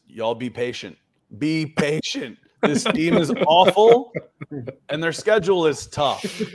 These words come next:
Speaker 2: Oh,
Speaker 1: patient,
Speaker 2: damn.
Speaker 1: 'cause,
Speaker 2: Yeah.
Speaker 1: 'cause Arthur Smith can coach."
Speaker 2: Absolutely, yeah. And then, uh, Trevon Diggs signed a five-year, ninety-seven million dollar deal with the Cowboys, which can go up to a hundred and four million, which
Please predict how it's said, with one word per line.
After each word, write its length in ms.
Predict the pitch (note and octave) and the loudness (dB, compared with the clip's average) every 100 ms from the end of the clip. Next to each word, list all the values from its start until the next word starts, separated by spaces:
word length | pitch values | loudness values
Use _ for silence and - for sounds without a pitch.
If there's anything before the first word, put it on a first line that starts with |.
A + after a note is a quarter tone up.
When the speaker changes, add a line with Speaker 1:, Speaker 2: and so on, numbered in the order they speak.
| G#3 - E3+ | -12 -12 -6
Speaker 2:
Oh, 320 | C#3 C#3 C3+ | -2 2 4
Speaker 1:
patient, 540 | A#2+ A2 G#2 G2 F2 - | 4 2 0 -2 -8 -14
Speaker 2:
damn. 80 | - | -12
Speaker 1:
'cause, 200 | C3+ A2 | -10 -6
Speaker 2:
Yeah. 180 | G2+ F2+ | -4 -2
Speaker 1:
'cause 120 | E2+ | 0
Arthur 280 | D3+ D#3+ F3 | 0 -2 -8
Smith 300 | D#3+ E3+ - | -8 -10 -8
can 180 | E3 D#3 | -10 -2
coach." 500 | D3+ B2 - - - _ _ _ _ _ _ G#2+ | -2 -2 -6 -18 -20 _ _ _ _ _ _ -8
Speaker 2:
Absolutely, 500 | G#2+ A2+ G2+ F#2+ F2 | -6 -4 -6 -6 -4
yeah. 220 | G2 F#2 | -4 -4
And 200 | F#2+ G#2 | -4 -4
then, 180 | A2 G#2+ | -4 -4
uh, 180 | G#2 F#2 | -4 -4
Trevon 360 | F2+ A2 A#2 A2 | -6 -4 -2 -2
Diggs 360 | A2 G#2 G2+ - | -2 -2 -4 -14
signed 400 | - G2+ G2 F2+ | -8 -6 -6 -8
a 360 | F2+ F2 E2+ _ _ _ _ - | -8 -8 -12 _ _ _ _ -4
five-year, 720 | F3 D3+ A#2 G#2 G2 G2 - | -2 -2 0 0 -2 -6 -10
ninety-seven 540 | A#2 A2+ G#2+ A2+ G#2 | -8 -6 -6 -8 -8
million 220 | G2 G2 F#2+ | -8 -8 -6
dollar 260 | F#2 F2+ | -6 -6
deal 380 | E2+ F#2 F2 F2 | -6 -6 -6 -8
with 200 | A2+ A2 | -10 -10
the 80 | - | -10
Cowboys, 840 | - G2+ F#2 F#2+ F#2 F2+ F2 - _ _ | -8 -6 -6 -6 -6 -6 -12 -18 _ _
which 180 | G#2+ - | -20 -14
can 180 | G#2 F#2 | -14 -6
go 160 | A2 | -4
up 100 | G#2+ | -4
to 80 | G#2 | -8
a 20 | |
hundred 200 | F#2+ G2+ | -10 -10
and 120 | F#2 - | -12 -8
four 180 | A#2+ | -6
million, 420 | A2+ G#2+ G#2 G2+ G2 | -4 -4 -4 -6 -4
which 320 | G#2 - | -4 -6